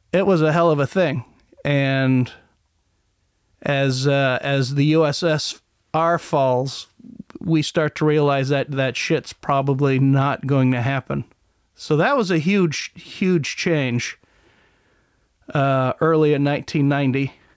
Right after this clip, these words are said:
Uh, let's see, August second, nineteen ninety, uh, Iraq, which is a country,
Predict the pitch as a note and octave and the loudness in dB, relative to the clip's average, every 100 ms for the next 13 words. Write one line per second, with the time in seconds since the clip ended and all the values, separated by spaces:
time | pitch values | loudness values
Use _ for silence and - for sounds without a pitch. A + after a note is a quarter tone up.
0 | _ _ _ _ _ _ _ _ _ _ | _ _ _ _ _ _ _ _ _ _
1 | _ _ _ _ _ _ - C3 C#3 D3 | _ _ _ _ _ _ -8 -4 0 0
2 | C#3+ - D3+ - D#3+ G3 F3+ - F3 E3+ | -2 -4 -4 -2 -2 -2 -4 -2 -2 -2
3 | F3 - E3+ D#3+ - E3 D#3 C#3+ C#3 C#3+ | -4 -2 -2 -4 -4 0 2 2 2 0
4 | C#3 C3+ C3 - _ _ _ - - - | 0 -2 -4 -10 _ _ _ -20 -12 -6
5 | D3 C3+ C3+ B2+ A#2 _ _ _ _ _ | -2 0 0 0 -4 _ _ _ _ _
6 | - D#3+ D3 D3+ F3 - - _ - - | -4 0 0 -2 -6 -14 -20 _ -20 -6
7 | D3+ C#3+ D3 C3+ - - D3 - F3+ | -4 -2 -2 -4 -6 -2 -2 0 -4